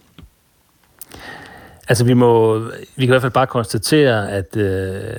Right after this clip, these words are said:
når vi kigger i årsopgørelserne, så kan vi finde eksempler, øh, i flere klinikker, øh, rundt omkring i Danmark. Altså, Alles Lægehus, øh, driver jo op imod fyrre klinikker fordelt i hele landet, og i, fordelt, øh,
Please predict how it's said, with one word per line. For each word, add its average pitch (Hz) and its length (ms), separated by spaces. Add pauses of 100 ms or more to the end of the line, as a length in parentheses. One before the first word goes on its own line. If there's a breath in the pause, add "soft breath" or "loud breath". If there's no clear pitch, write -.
(600)
når 117 120
vi 107 60
kigger 131 220
i - 20
årsopgørelserne, 107 720
så 107 120
kan 117 120
vi 104 40
finde 107 200
eksempler, 98 680
øh, 95 340 (200)
i 135 100
flere 123 360
klinikker, 110 640
øh, 107 80
rundt 101 260
omkring 104 340
i - 20
Danmark. 101 540
Altså, 98 480 (440 loud breath)
Alles 117 240
Lægehus, 110 580
øh, 104 140
driver 120 360
jo 101 140
op 110 180
imod 107 220
fyrre 113 280
klinikker 107 360
fordelt 104 460
i 107 200
hele 107 300
landet, 104 300 (480 loud breath)
og 98 460
i, 113 340 (760)
fordelt, 127 560
øh, 101 420